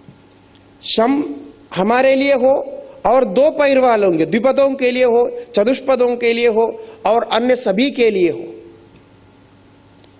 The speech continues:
तो ये, ये कॉन्सेप्ट, कॉन्सेप्ट कैसे आ सकता है? ये तभी आ सकता है कि हम अपनी आत्मा को सर्वत्र देखते हैं, नहीं तो नहीं हो सकता।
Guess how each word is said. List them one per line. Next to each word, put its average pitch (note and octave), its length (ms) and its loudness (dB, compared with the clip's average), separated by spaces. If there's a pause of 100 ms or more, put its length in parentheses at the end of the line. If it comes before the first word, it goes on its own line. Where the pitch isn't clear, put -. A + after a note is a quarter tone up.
(500)
तो D#3 60 0
ये, D4 260 2
ये D#4+ 160 2
कॉन्सेप्ट, C#4+ 580 -2
कॉन्सेप्ट C#4 460 -2
कैसे A#3+ 360 0
आ G#3 120 0
सकता - 400 -8
है? - 160 -12 (1080)
ये A#3 60 2
तभी B3+ 340 0
आ A#3+ 140 0
सकता A3+ 420 -2
है G3 420 -4 (360)
कि C#4 100 2
हम B3+ 220 2
अपनी D4+ 340 0
आत्मा C4 480 -2
को C#4 140 0
सर्वत्र A#3 540 0
देखते E3+ 360 -4
हैं, - 220 -18 (1700)
नहीं C4 140 2
तो D#4+ 120 0
नहीं D#4 160 2
हो C4+ 80 2
सकता। - 380 -6